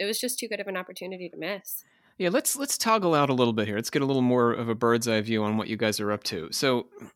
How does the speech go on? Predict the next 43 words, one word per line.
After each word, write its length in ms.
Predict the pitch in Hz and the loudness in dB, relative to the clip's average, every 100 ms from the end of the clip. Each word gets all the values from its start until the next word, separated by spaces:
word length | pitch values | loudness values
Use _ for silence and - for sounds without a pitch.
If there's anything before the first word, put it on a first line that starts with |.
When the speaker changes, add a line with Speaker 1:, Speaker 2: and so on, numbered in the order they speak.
| _ - | _ -6
Speaker 1:
Sure. 100 | - 494 _ _ - | -6 -6 _ _ -14
Speaker 2:
the, 440 | 143 147 135 - - | -2 0 0 -4 -2
so 140 | - | 2
you, 240 | 143 190 220 | 2 4 4
uh, 100 | 185 | 2
y-, 100 | 160 - 151 151 | -2 -8 -8 -2
your 140 | 165 | 0
company 540 | 170 165 127 113 101 - - | 2 2 2 -2 -2 -6 -6
says, 580 | - 120 110 107 - - 127 | 0 2 2 0 -4 -6 -6
uh, 320 | 113 107 101 - - - | -4 -4 -6 -8 -18 -8
you 100 | 113 | -4
know, 80 | 110 | -2
the 80 | 117 | 6
Borden 280 | 151 156 | 8 8
House, 320 | 143 127 120 127 | 6 4 4 2
naturally, 420 | 123 - 120 113 | 0 2 2 0
it 260 | - 104 | -4 -8
has 280 | 117 113 110 | -4 -2 -2
a 60 | 107 | -2
reputation, 640 | 101 113 - 185 180 160 | -4 -4 0 2 4 2
it 80 | 127 | 2
has 140 | 113 101 | 0 -4
a 60 | |
history, 640 | - 180 - 151 143 131 110 | 0 0 2 2 2 4 2
it's 280 | 98 - 110 | 0 -2 -2
a 240 | 98 90 | -2 -6
f-, 200 | - - | -10 -18
historical 500 | - 107 160 151 147 | -8 -2 2 2 0
site, 340 | 139 143 131 120 | -2 2 2 2
and 160 | 110 - | -2 -6
it's 100 | 107 | -6
got 160 | 107 107 | -2 0
all 100 | 107 | 0
these 160 | 107 | -2
Speaker 1:
Mm-hmm. 100 | 262 | 0
Speaker 2:
wonderful 360 | 127 175 - 107 | 6 6 6 6
<laughs> 0 | |
artifacts 540 | 139 156 - 135 - | 6 6 2 2 2
in 100 | 139 | 0
it, 80 | 135 | 0
which 160 | 117 117 | -2 -4
is 100 | 110 | 0
amazing. 420 | 127 165 117 | 0 2 0